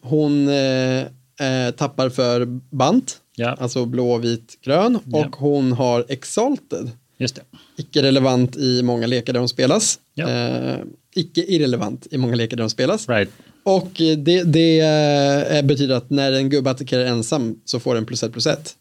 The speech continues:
Speaker 2: Just det.
Speaker 1: Och det kan vara någon annan gubbe, till exempel en gubbe med infekt.
Speaker 2: Till exempel, exakt.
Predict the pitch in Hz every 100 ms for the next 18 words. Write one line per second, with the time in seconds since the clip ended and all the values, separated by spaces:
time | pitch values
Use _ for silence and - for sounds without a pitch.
0 | - 127 - - - _ - 143 135 131
1 | 123 123 147 160 120 127 123 - 107 131
2 | 127 117 117 123 113 190 190 - - -
3 | - - - _ - 185 196 113 104 107
4 | 131 123 117 - - 135 127 117 123